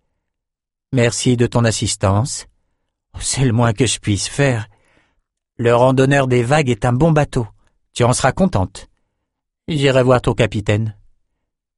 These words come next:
Bannon s'épousta frénétiquement. Moi, je cours m'acheter une épée. Comme ça, les prochains bandits verront de quel bois je me chauffe. L'air piteux, un manque de délicatesse flagrant vis-à-vis de Nietzsche, il désigna les cadavres.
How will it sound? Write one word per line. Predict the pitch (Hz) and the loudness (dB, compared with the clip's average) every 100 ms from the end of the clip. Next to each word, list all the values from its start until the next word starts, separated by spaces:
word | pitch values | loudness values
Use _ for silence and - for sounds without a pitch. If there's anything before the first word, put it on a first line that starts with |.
| _ _ - | _ _ -4
Bannon | 95 101 117 | 0 2 0
s'épousta | - - 107 - 113 | -2 -4 -4 -2 -2
frénétiquement. | 101 113 95 - - 90 82 _ _ _ _ _ _ _ - | -2 0 -2 -4 -10 -10 -10 _ _ _ _ _ _ _ -6
Moi, | 101 151 - - | 2 2 2 -4
je | 120 | -4
cours | 131 196 | 2 2
m'acheter | 180 165 185 | 2 2 2
une | 165 | 2
épée. | 147 - - - _ _ _ - | 2 -2 -6 -8 _ _ _ -8
Comme | 87 92 | -6 -4
ça, | - 147 - | 0 -2 -2
les | 123 101 | -6 -4
prochains | - 135 131 | -2 0 2
bandits | 135 139 143 175 | 2 2 0 0
verront | 151 160 175 | 2 2 2
de | 151 | 0
quel | 143 190 170 | -2 -2 0
bois | 180 | 2
je | 160 | 2
me | 180 | 0
chauffe. | - - - - - _ _ _ _ _ _ _ _ _ _ _ _ _ - | 0 -2 -6 -20 -20 _ _ _ _ _ _ _ _ _ _ _ _ _ -4
L'air | 113 120 120 - | 0 2 0 -2
piteux, | - 104 - 117 135 151 _ - | -8 -8 -2 0 0 -2 _ -4
un | 98 | -2
manque | 92 104 92 | 0 0 0
de | 95 | -2
délicatesse | 95 95 - 101 101 95 - | -2 -4 -2 -4 -2 -6 -6
flagrant | - 107 95 - 123 | -6 -4 -2 0 0
vis-à-vis | 92 92 92 | -2 -2 -2
de | 90 87 | -2 -4
Nietzsche, | 85 - - 147 - _ _ _ _ - | -4 -6 -6 -6 -8 _ _ _ _ -2
il | 127 117 | -2 0
désigna | 131 127 135 143 | 0 2 2 2
les | 127 | 2
cadavres. | 113 98 90 87 90 | 0 0 0 -4 -8